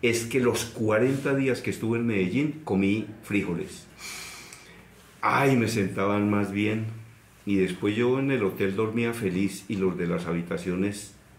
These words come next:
cercanas también dormían felices. Eso era todo por el día de hoy, maestro Ley Martín. A quien desee escribir un libro y no sepa cómo hacerlo, se lo ayudamos a escribir o lo escribimos completico.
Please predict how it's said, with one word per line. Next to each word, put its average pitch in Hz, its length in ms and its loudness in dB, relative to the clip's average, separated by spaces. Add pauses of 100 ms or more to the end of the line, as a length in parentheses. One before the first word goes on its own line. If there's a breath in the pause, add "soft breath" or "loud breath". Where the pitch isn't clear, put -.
(200)
cercanas 101 600 -4
también 90 340 -2
dormían 98 520 -2 (160)
felices. - 680 -6 (580 loud breath)
Eso 170 200 4
era 202 160 4
todo 208 240 6
por 202 140 4
el 190 120 6
día 190 160 6
de 190 120 8
hoy, 196 280 6
maestro 165 1040 4 (240)
Ley 123 180 4
Martín. 101 460 2
A 98 80 0
quien 117 160 0
desee 123 260 0
escribir 135 420 0
un 127 120 2
libro 107 320 2
y 87 60 0
no 90 120 0
sepa 107 300 -4
cómo 107 160 -4
hacerlo, 131 540 0 (360 loud breath)
se - 140 -6
lo 95 160 2
ayudamos 92 460 0
a 123 40 -8
escribir 110 520 -2
o 104 100 -2
lo 92 140 -2
escribimos 95 400 -2
completico. 92 800 -4